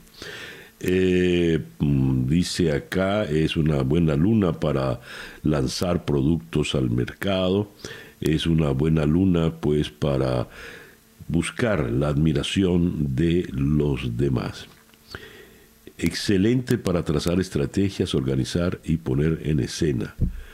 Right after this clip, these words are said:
lo que usted quiera. Pues bien, tenemos entonces, resumiendo por el día de hoy,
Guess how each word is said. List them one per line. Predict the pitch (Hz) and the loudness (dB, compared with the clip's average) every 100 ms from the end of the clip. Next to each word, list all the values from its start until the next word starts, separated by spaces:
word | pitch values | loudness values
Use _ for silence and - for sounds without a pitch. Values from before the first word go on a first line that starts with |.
| - - | -20 -16
lo | - 58 | -8 -8
que | - | -6
usted | - - 78 | -8 -6 -6
quiera. | - - - - - - - - - - - - - - - - - | -4 -6 -6 -16 -18 -16 -12 -12 -12 -18 -20 -20 -20 -20 -20 -16 -2
Pues | 165 120 | 0 2
bien, | 127 139 123 - - | 2 0 -2 -6 -4
tenemos | 90 104 113 113 - | 0 2 2 2 0
entonces, | 101 127 131 131 147 | 0 0 0 0 0
resumiendo | - 107 - 113 120 117 101 | 0 -2 0 2 2 2 2
por | 87 98 92 90 | 0 0 2 2
el | 80 80 76 | 0 0 0
día | 85 101 95 | 2 2 2
de | 90 85 82 71 67 60 60 53 57 53 69 82 | 0 0 0 0 -2 -2 -4 -6 -8 -6 -4 0
hoy, | 123 135 131 | 0 2 0